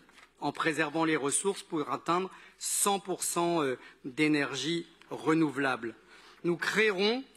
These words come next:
de nouveaux espaces verts et comme, euh,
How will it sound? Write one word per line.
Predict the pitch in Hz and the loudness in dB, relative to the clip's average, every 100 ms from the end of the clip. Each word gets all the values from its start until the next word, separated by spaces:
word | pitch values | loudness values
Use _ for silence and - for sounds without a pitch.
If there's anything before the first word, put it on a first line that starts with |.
| - | -14
de | 135 185 | 2 4
nouveaux | 180 175 151 170 | 6 4 4 4
espaces | 156 156 - 139 117 | 4 0 -4 -6 -4
verts | 127 139 202 - _ _ - | -4 -2 -4 -12 _ _ -6
et | 156 | -6
comme, | - 160 160 147 | 0 2 2 2
euh, | 135 | 0